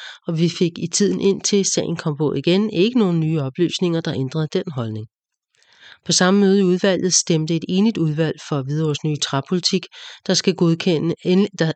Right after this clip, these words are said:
der skal endelig godkendes i kommunalbestyrelsen. Træpolitikken er blandt andet lavet for at værne om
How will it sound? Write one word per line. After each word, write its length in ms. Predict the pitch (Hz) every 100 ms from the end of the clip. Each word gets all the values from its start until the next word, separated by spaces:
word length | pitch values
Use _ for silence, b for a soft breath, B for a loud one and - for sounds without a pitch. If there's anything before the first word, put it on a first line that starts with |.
| _ - -
der 100 | 170
skal 260 | 156 - -
endelig 260 | 185 220
godkendes 540 | 220 165 165 196 175 175
i 60 |
kommunalbestyrelsen. 1000 | 175 160 147 131 - - - 139 131 131 127 _ _ B B B B B
Træpolitikken 580 | - 175 170 220 - 220
er 60 | 220
blandt 260 | 165 156
andet 240 | 123 151 214
lavet 260 | 180 165 170
for 80 | 147
at 100 | 147
værne 340 | 135 117 156
om 80 | 180